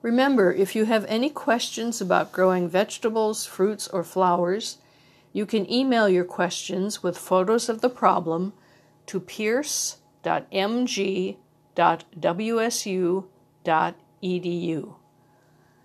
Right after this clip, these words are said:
That's P I E R C E dot M G at W S U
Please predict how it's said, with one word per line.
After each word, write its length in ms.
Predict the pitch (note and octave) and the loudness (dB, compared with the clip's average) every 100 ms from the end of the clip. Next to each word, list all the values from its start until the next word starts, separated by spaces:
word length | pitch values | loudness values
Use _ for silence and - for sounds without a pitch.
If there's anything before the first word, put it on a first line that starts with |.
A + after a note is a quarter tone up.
| _ | _
That's 400 | E3+ E3 D3+ - _ | -2 0 -2 -10 _
P 500 | - A3 A3 C4+ C#4 _ | -10 -6 -2 -2 -4 _
I 480 | F#3 F3+ F3+ G3 - - | 2 4 4 0 -4 -8
E 360 | G3 G#3 A#3+ - | -6 -2 -2 -4
R 440 | G#3+ F3+ F3 F3 F3 | -4 -4 -2 -6 -6
C 580 | - - G3+ G3+ A#3 - | -4 -2 0 -2 -4 -6
E 420 | G3 D#3 E3 F3 - _ _ _ | -6 -4 -6 -10 -14 _ _ _
dot 400 | - E3+ F3 - - - | -2 0 0 -6 -16 -4
M 440 | F3 F#3 A3 B3 - _ | -2 0 -2 -6 -12 _
G 560 | - E3+ F3 E3 F3 F3+ _ _ _ _ _ - | -10 -4 -2 -2 -6 -16 _ _ _ _ _ -2
at 300 | F3 E3 - _ - | -2 -2 -6 _ -6
W 680 | D#3 F3 F3 G3 G3+ A3+ A#3+ | 0 0 2 0 -2 -4 -6
S 480 | - F#3+ G3+ - - | -6 -6 -6 -8 -8
U 460 | F#3 E3+ F3 E3+ | -2 -2 -2 -6